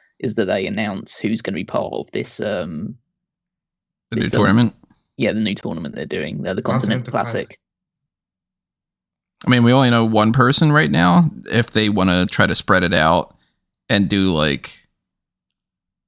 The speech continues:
Speaker 2: oh, when does, when does it start?
Speaker 1: It starts the week
Speaker 3: Wednesday.
Speaker 1: after. It's, yeah, the day after. Uh,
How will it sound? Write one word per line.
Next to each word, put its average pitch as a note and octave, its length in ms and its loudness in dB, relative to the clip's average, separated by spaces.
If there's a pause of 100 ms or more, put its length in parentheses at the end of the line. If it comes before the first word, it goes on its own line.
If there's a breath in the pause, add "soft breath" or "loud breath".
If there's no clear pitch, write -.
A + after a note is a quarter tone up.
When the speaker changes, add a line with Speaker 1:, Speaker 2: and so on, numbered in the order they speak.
(260)
Speaker 2:
oh, D3 200 0
when D#3+ 180 2
does, F#3 180 0
when E3+ 140 2
does F3 120 -2
it F3 80 -4
start? - 420 -2 (960)
Speaker 1:
It B2 80 -12
starts A#2+ 280 0
the G#2+ 220 0
week A#2+ 80 -2
Speaker 3:
Wednesday. A#2 380 -4
Speaker 1:
after. C#3+ 180 -10
It's, - 180 -14
yeah, B2 140 0
the A#2+ 100 -6
day G2+ 180 -2
after. D#2+ 440 -6
Uh, D2+ 180 -10